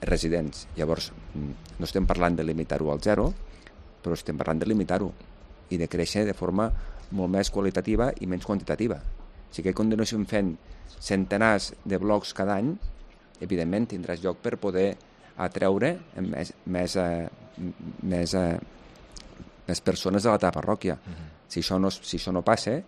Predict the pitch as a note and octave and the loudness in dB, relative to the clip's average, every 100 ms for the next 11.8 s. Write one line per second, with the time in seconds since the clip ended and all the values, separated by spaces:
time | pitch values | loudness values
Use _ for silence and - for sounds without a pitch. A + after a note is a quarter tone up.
0 | - - - - - - - F2 - E2+ | -14 -20 -20 -20 -20 -20 -8 -8 -4 -4
1 | D#2+ F#2 - F#2 G#2 G2+ F#2+ F#2+ - G#2+ | -2 -2 0 0 2 0 2 -2 0 0
2 | G2+ F2 D#2+ D2+ - F2 - - - - | 2 0 0 -2 0 -2 -6 -20 -20 -20
3 | - - D#2+ - G2 G#2 G#2 G2+ F#2 F2 | -20 -10 -10 -2 0 2 2 2 2 4
4 | F#2+ A#2 - E2 - F2+ E2+ F2+ E2+ E2 | 4 2 0 -4 -2 -4 0 0 0 -2
5 | F#2 F2 F2 A2 G2+ - - G#2+ - A2 | -2 -2 -2 -2 2 2 2 -2 -4 -8
6 | - - - - - - - - F2+ E2 | -10 -18 -20 -20 -20 -20 -18 -2 2 2
7 | - - F#2 F2+ F#2 F#2 G#2+ G#2 G2+ F#2+ | 0 -6 -2 0 0 -2 0 2 2 2
8 | G2 G2 F#2 F2+ F2 - G#2+ F2+ E2 F2 | 2 2 2 2 0 0 2 2 2 -2
9 | F2+ F2 - F#2 F2 E2 - F2 E2+ - | -4 -4 -4 -4 -2 -4 -2 -2 -2 -2
10 | F2 F2+ - F2+ - F2+ F#2+ F#2 F2+ F#2 | 2 2 0 -4 -2 -2 -2 -2 -4 -4
11 | E2+ F2+ E2+ E2+ E2 F2+ E2+ | -4 -2 -4 0 2 4 2